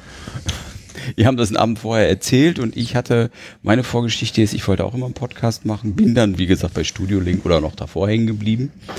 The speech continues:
und hatte aber relativ schnell für mich selber entsch-, entschieden, wenn du das machst, machst du das mit jemand anders zusammen, weil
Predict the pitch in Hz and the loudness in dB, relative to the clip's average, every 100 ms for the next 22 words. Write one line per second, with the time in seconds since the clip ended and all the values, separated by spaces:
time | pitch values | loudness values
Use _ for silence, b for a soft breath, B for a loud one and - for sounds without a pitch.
0 | B B B B 107 104 98 107 123 104 | B B B B 2 2 2 2 2 2
1 | 101 113 113 101 - 107 110 95 98 101 | 4 4 2 -2 -2 -2 -2 -2 -2 -2
2 | 101 101 - 101 95 - - 98 - 98 | 0 -2 -2 -6 -8 -8 -8 -8 -4 -4
3 | 95 95 B B B - 95 127 123 107 | -4 -6 B B B 2 4 4 4 2
4 | - 107 110 - 95 92 - 90 95 - | 2 0 0 -2 -6 -6 -6 -6 -6 -6
5 | 92 - 85 87 95 90 90 92 87 - | -8 -6 -6 -2 -2 -2 -2 -2 -4 -8
6 | 85 82 87 107 85 85 87 87 92 | -4 -2 -2 -4 0 2 4 6 2